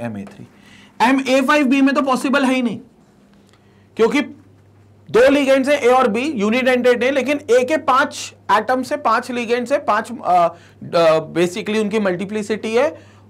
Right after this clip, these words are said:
और बी का एक है। तो एम ए फाइव बी में तो बी हमेशा ए के सामने ही दिखेगा, और बी हमेशा ए के एडजेसेंट होगा। एक अकेला है ना बी, भैया रजिया फंस गई गुंडों में, एक अकेला बी है, उसको पांच ए ने घेर लिया, तो कह लो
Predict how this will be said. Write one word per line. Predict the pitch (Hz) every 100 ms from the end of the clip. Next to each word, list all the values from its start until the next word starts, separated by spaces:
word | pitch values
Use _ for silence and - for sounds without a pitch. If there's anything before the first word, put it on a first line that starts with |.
| -
और | 214 269 311
बी | 170 269
का | 269 285
एक | 220 -
है। | 110 - -
तो | 262 -
एम | 254 320
ए | 311
फाइव | 294 311 262
बी | 285
में | 294 302
तो | 302
बी | 254 294 330 -
हमेशा | 240 240 277 302
ए | 277
के | 262
सामने | 285 247 254
ही | 269
दिखेगा, | 220 151 98 - _ _ _ _ -
और | 208 214
बी | 185 311
हमेशा | 285 294 320
ए | 302 247
के | 254
एडजेसेंट | 285 208 254 269 262
होगा। | 220 190 -
एक | 240
अकेला | 240 240 254 262
है |
ना | 220 302
बी, | 269 165
भैया | 202 254
रजिया | 202 185 233
फंस | 247 202
गई | 233
गुंडों | 214 208 226 240
में, | 254 - _ - _ _ - - -
एक | 196
अकेला | 196 220 233 247
बी | 240
है, | 277
उसको | 269 269
पांच | - 214 240
ए | 247
ने | 247 240
घेर | 233 254
लिया, | 247 185
तो | 233 247
कह | 233 190
लो | 220 269 277